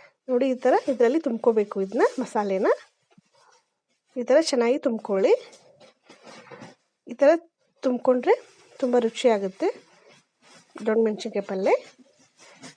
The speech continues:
ನೋಡಿ ಈ ಥರನೇ ತುಂಬ್ಕೋಬೇಕು ನೀವೂನು. ಈಗ ಇನ್ನೊಂದು ಪಾತ್ರೆಗೆ ಒನ್ ಟೇಬಲ್ ಸ್ಪೂನ್ ಅಷ್ಟು ಎಣ್ಣೆ ಹಾಕಿ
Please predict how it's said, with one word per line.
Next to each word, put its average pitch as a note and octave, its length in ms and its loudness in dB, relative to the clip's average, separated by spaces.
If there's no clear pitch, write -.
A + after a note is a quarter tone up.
ನೋಡಿ E4 280 2
ಈ C#4 40 0
ಥರನೇ B3+ 340 2
ತುಂಬ್ಕೋಬೇಕು G#3+ 540 -4
ನೀವೂನು. G#3 420 0
ಈಗ D4 120 2
ಇನ್ನೊಂದು D4+ 380 6
ಪಾತ್ರೆಗೆ C#4+ 360 2
ಒನ್ B3+ 220 6
ಟೇಬಲ್ B3+ 200 4
ಸ್ಪೂನ್ C4 220 -2
ಅಷ್ಟು B3 220 -4
ಎಣ್ಣೆ A3+ 320 2
ಹಾಕಿ G3 280 -4